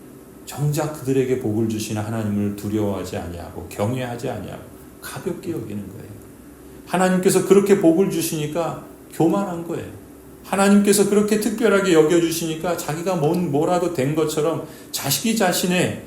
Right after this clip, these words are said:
그러한, 에, 안위와 욕심과 고집만을 그렇게, 에, 고집 부리는 것이죠. 하나님의 하나님 되심을 경외하도록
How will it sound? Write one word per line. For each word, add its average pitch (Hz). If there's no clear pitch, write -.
그러한, 127
에, 95
안위와 104
욕심과 127
고집만을 104
그렇게, 135
에, 90
고집 104
부리는 92
것이죠. -
하나님의 170
하나님 156
되심을 110
경외하도록 131